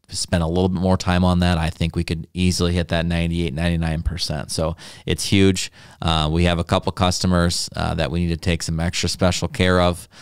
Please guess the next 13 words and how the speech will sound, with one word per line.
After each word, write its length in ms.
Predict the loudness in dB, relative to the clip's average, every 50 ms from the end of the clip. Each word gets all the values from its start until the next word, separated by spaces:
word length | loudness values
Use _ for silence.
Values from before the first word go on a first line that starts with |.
| -20 -20 -14 -8 -4
uh, 240 | -2 -2 0 -2 -2
because 360 | -4 -4 -2 -2 -2 -2 -2
we, 140 | -2 -2 -2
you 80 | 0
know, 80 | 0 0
we 160 | 0 0 0
could 100 | -2 -4
potentially 460 | -6 -2 0 0 0 0 0 -2 -2
be 60 | 0
losing 180 | 0 0 0 0
some 180 | -2 -2 -2 0
business. 360 | 0 0 -2 -2 -4 -4 -2
So, 260 | -2 -2 -2 -2